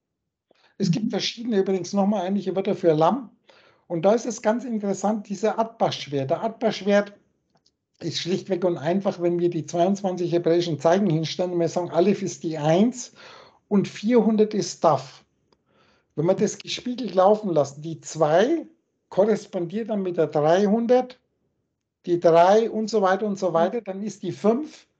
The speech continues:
Speaker 1: ist Atbasch gespiegelt eigentlich, das wird übrigens hier sehr schön erklärt, das ist wie bei einer Münze eine Spiegelung, der Atbasch-Wert ist dann die neunzig, das Lamm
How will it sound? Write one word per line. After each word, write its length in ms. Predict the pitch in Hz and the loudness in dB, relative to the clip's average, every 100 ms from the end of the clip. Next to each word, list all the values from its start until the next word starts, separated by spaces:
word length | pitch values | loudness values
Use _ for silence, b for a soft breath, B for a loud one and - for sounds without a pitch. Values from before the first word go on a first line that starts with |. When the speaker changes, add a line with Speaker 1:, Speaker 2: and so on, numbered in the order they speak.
| _ _ _ | _ _ _
Speaker 1:
ist 300 | 202 190 - | -12 -12 -4
Atbasch 560 | 202 202 - 226 - - | -2 -2 0 0 0 -6
gespiegelt 760 | 170 - - 240 262 302 - | -10 -10 -10 -8 -6 -8 -6
eigentlich, 460 | 185 196 233 220 214 | -4 -2 -2 -6 -6
das 180 | 170 202 | -8 -4
wird 140 | 208 | -4
übrigens 320 | 202 196 170 | -4 -4 -4
hier 120 | 190 | -2
sehr 220 | 170 202 202 | -2 0 0
schön 260 | 220 208 | 0 2
erklärt, 480 | 190 160 156 175 220 | 4 2 4 2 2
das 140 | 196 | -2
ist 140 | 190 - | -6 -4
wie 100 | 208 | 0
bei 120 | 208 | 0
einer 180 | 180 160 | 2 2
Münze 400 | 170 247 262 247 | 2 -2 -2 -4
eine 200 | 190 180 | -4 -4
Spiegelung, 600 | - - 220 233 233 226 | -6 -6 -4 -2 0 0
der 160 | 214 | 0
Atbasch-Wert 640 | 202 208 214 196 185 208 208 B B | -2 -2 -2 0 0 0 -2 B B
ist 220 | - - 220 | -6 0 2
dann 140 | 202 | 4
die 140 | 185 | 4
neunzig, 560 | 165 160 180 240 - 220 | 4 6 6 4 -2 -6
das 220 | - - | -6 -2
Lamm 320 | 175 170 247 | 4 4 4